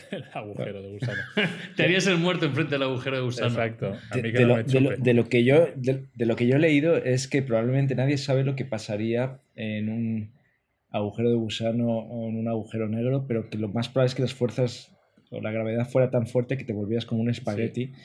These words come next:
Speaker 3: Así que en el caso que quisieras hacerte una liposucción, pues sí sería una buena opción.
Speaker 1: Exacto.
Speaker 2: Guau.
Speaker 1: Te convertirías en un, en un palo unidimensional de todas tus moleculitas ahí.
Speaker 2: Un espagueti fino.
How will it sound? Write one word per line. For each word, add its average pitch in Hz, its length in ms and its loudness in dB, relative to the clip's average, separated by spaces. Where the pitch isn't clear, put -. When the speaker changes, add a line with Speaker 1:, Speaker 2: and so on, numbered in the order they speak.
Speaker 3:
Así 107 240 -4
que 120 100 -2
en 117 80 0
el 117 80 -4
caso 131 240 -2
que 127 140 -10
quisieras 123 500 -2
hacerte 120 340 -6
una 113 200 0
liposucción, 110 640 -6
pues 131 140 -6
sí 120 100 -8
sería 110 260 -4
una 98 140 -4
buena 98 220 -4
opción. 85 420 -10
Speaker 1:
Exacto. 101 360 -10
Speaker 2:
Guau. 85 320 -8
Speaker 1:
Te 107 80 -12
convertirías 107 640 -2
en 117 120 -4
un, 113 420 -8
en 98 180 -14
un 107 320 -12
palo 127 420 -2
unidimensional 113 880 -4
de 98 240 -8
todas 104 480 -14
tus - 500 -16
moleculitas 101 760 -16
ahí. 110 60 -20
Speaker 2:
Un 123 140 -4
espagueti 120 720 -2
fino. 120 360 -2